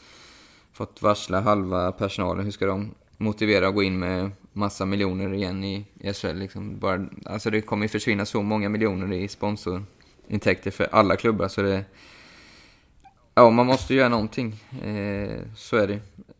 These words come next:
Så, men jag har, jag har, jag gillar ju, som jag nämnt tidigare, inte att uttala mig när jag inte har kunskapen, men helt klart är ju att pengar måste sparas in.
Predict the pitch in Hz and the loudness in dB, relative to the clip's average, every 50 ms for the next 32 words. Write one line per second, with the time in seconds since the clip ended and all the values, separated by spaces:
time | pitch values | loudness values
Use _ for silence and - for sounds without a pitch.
0 | - - _ _ _ _ _ - - - - - 90 101 113 117 113 113 117 117 | -20 -20 _ _ _ _ _ -20 -18 -14 -10 -6 -2 2 4 6 8 8 8 8
1 | 110 110 107 113 117 120 113 110 - - - - 80 - - - - 107 113 113 | 6 6 6 6 4 4 2 0 -2 -8 -12 -12 -12 -12 -10 -4 0 4 4 4
2 | 113 117 117 110 107 104 110 110 110 - - - - _ _ - - - 113 113 | 6 4 4 4 4 4 2 2 0 -4 -16 -20 -20 _ _ -14 -10 -6 -4 -2
3 | 113 113 120 113 104 107 - 123 107 104 101 113 110 - 101 104 - - 95 113 | -2 0 0 -2 -2 -2 -2 0 0 2 0 0 -2 -2 -2 -2 -2 -2 -2 -2
4 | 113 - 110 98 101 95 101 107 110 - 110 101 104 - - 123 113 117 - - | -2 -2 -2 -2 -2 -2 -2 -2 -4 -2 -4 -6 -4 -4 -2 -2 -2 -2 -2 -4
5 | - 90 - - 95 104 104 104 104 - _ _ _ _ _ _ _ _ _ _ | -4 -4 -4 -4 -6 -6 -6 -6 -8 -12 _ _ _ _ _ _ _ _ _ _
6 | _ - - _ - - - 117 120 117 - - 120 107 104 - 104 104 98 104 | _ -20 -20 _ -8 0 4 6 6 6 4 4 4 4 4 4 2 2 2 0
7 | - - - _ _ - 123 104 101 101 101 107 110 110 107 - 101 - - 95 | -2 -4 -10 _ _ -2 0 0 2 2 0 0 0 -2 -2 -4 -6 -4 0 0
8 | 95 101 - 98 92 107 | 0 0 0 -2 -4 -6